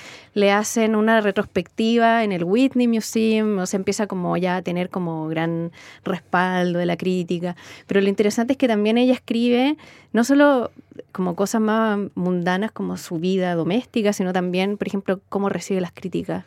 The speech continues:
porque a veces la critican horrible, entonces es muy triste, como ella dice, "Bueno, estoy acostumbrada a las risitas y a las burlas de los críticos y no sé qué".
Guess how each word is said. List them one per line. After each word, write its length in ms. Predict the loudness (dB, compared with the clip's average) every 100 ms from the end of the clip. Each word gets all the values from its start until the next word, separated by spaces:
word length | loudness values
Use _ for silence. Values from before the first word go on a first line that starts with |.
| _
porque 220 | -10 -8
a 20 |
veces 220 | -8 -6
la 80 | -6
critican 540 | -6 -6 -4 -4 -4 -4
horrible, 500 | -4 -2 -2 -2 -2
entonces 300 | -6 -8 -8
es 40 | -6
muy 140 | -4
triste, 460 | -2 -4 -6 -4 -2
como 280 | -2 -4 -4
ella 200 | -2 -2
dice, 240 | -4 -6
"Bueno, 260 | -6 -6 -6
estoy 180 | -6 -4
acostumbrada 380 | -4 -4 -4
a 40 | -4
las 120 | -4
risitas 520 | -6 -8 -8 -8 -6
y 80 | -6
a 20 |
las 140 | -6 -2
burlas 500 | -2 -2 -4 -4 -4
de 80 |
los 100 | -6
críticos 540 | -8 -10 -10 -10 -8 -8
y 20 |
no 80 | -8
sé 140 | -8 -6
qué". 220 | -6